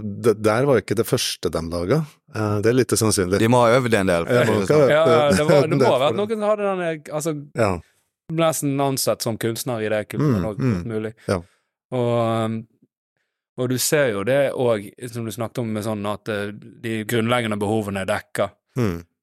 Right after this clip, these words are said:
Speaker 3: Men du ser jo også i, i mange fattige, eh, eh, kul-, samfunn som har lite
Speaker 1: Mm.
Speaker 3: samme kultur, så ser du det at både utsmykking,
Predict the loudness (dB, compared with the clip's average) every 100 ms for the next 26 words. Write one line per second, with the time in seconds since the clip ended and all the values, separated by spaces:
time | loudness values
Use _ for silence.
0 | -8 -4 0 2 2 2 0 2 2 2
1 | 2 2 0 -4 -6 -4 0 0 2 0
2 | 0 0 2 2 2 0 0 -2 -6 -10
3 | -20 _ _ -14 -12 -10 -10 -10 -16 -18
4 | -12 -10 -8 -10 -6 -2 0 -2 -6 -10
5 | -10 -6 -2 -2 0 -2 -2 -2 0 0
6 | 0 -2 -4 -6 -8 -8 _ _ _ -8
7 | -8 -6 -8 -6 -10 -10 -6 0 2 2
8 | 0 0 0 0 -2 -4 -2 -4 -6 -8
9 | -4 -4 -4 -8 -6 -6 -8 -12 -10 -8
10 | -6 -8